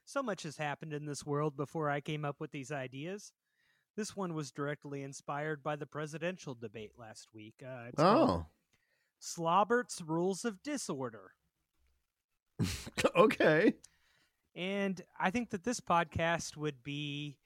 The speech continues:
Speaker 1: anytime someone needs, like, parliamentary procedure for a meeting or, uh, some sort of debate of any kind, our podcast could be on the scene to make sure that everybody stays in order. But as the new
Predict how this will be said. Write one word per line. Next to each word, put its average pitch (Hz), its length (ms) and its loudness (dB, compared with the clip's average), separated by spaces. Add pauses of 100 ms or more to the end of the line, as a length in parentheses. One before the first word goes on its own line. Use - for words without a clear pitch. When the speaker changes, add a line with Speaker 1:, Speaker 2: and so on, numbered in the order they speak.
(300)
Speaker 1:
anytime 160 440 -2
someone 156 420 -4
needs, 143 380 -8
like, 135 180 -2 (120)
parliamentary 139 1040 -4 (100)
procedure 151 680 -8
for 120 300 -2
a 113 60 -6
meeting 135 640 -8
or, 120 440 -6 (640)
uh, 117 240 -6
some 135 220 -6
sort 139 260 0
of 117 140 -4
debate 160 440 -4
of 131 160 -4
any 123 200 -4
kind, 127 520 -8 (600)
our 151 160 4
podcast 143 840 -4
could 120 220 -4
be 120 140 -8
on 165 120 -2
the 196 80 -4
scene 127 300 -8
to 139 100 -6
make 131 220 -8
sure 131 260 -6
that 131 180 -8
everybody 135 600 -6
stays 151 360 -8
in 196 80 -4
order. 196 340 -4 (340)
But 120 100 -6
as 135 240 -4
the 123 220 -6
new 208 540 -6